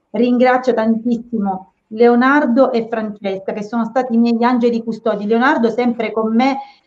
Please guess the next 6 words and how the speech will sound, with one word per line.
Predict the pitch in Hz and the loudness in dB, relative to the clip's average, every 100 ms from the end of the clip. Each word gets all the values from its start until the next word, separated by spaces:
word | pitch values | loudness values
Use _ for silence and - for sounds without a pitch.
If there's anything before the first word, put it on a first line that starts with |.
| _ | _
eh, | 226 202 185 180 - - - | -2 0 -2 -4 -8 -12 -12
il | 233 226 | -8 -2
nostro | 226 - 226 | -2 -2 -4
tecnico, | 254 294 262 233 208 | -2 0 0 0 0
e | 202 | -2
Francesca, | - 226 226 262 269 - 226 190 | -2 -2 2 4 2 0 0 0